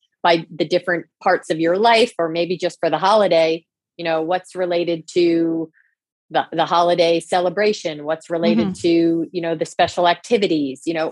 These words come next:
Speaker 2: Right.
Speaker 1: however you, it's kind of like a, it's no, it's no different than a closet. If you walked into your closet, how do you organize it? It's your preference. So
Speaker 2: Mm-hmm.
Speaker 1: just take inventory, create some organization, and start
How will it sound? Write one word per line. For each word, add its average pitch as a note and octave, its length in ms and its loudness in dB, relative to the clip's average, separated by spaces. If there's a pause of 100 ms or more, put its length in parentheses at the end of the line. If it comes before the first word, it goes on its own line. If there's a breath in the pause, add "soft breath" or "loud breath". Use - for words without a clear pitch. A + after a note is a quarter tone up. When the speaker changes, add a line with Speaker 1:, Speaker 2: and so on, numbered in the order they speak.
Speaker 2:
Right. G3 80 -2
Speaker 1:
however A3+ 320 2
you, A3+ 220 -4 (260 soft breath)
it's D4 160 -4
kind G4 180 -4
of G#4+ 80 -4
like G#4+ 200 0
a, F#4 120 -2 (640)
it's B3+ 220 -6
no, C#4 220 0
it's C#4 180 -4
no F4+ 160 2
different E4+ 300 -2
than G#3+ 100 0
a G#3+ 60 -6
closet. E3+ 420 0
If C3 140 -6
you A3 100 -4
walked A#3 320 0
into G#3 160 -2
your F#3 140 0
closet, F#3+ 420 -2 (100)
how F#3+ 60 -2
do G#3+ 80 -4
you A#3 120 -4
organize A3 520 0
it? D#3 120 -2
It's G#3+ 180 2
your A#3+ 100 4
preference. - 540 -4
So G#3 240 2 (280 soft breath)
Speaker 2:
Mm-hmm. G3 220 -2
Speaker 1:
just C4 240 0
take F4 260 0
inventory, F#3 840 -2 (100)
create G#3+ 480 2
some C#4+ 160 -2
organization, E3 800 -2
and D#3+ 180 -12
start - 380 -2